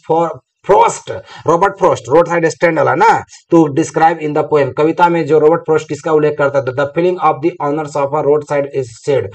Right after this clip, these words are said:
तो ये इस-, इसी को उल्लेख करता है विद्यार्थी ना, रोड साइड का जो शेड है उसके, उसका ओनर जो वहाँ मालिक लोग हैं उसी की भावनाओं के बारे में वो बताता है विद्यार्थी। ये बिल्कुल सही जवाब है,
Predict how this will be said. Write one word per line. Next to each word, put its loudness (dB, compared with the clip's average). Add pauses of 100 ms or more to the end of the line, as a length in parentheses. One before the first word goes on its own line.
(220)
तो -4
ये 0
इस-, -6
इसी -6
को 0
उल्लेख 2
करता -2
है 0
विद्यार्थी -2
ना, -2
रोड 4
साइड -4
का -2
जो 0
शेड -2
है 6
उसके, 0
उसका -2
ओनर -4
जो 0
वहाँ -2
मालिक -4
लोग 0
हैं -2 (260)
उसी -4
की -6
भावनाओं 0
के -4
बारे 0
में -2
वो 0
बताता -4
है -2
विद्यार्थी। -4
ये -4
बिल्कुल -6
सही -4
जवाब 0
है, -4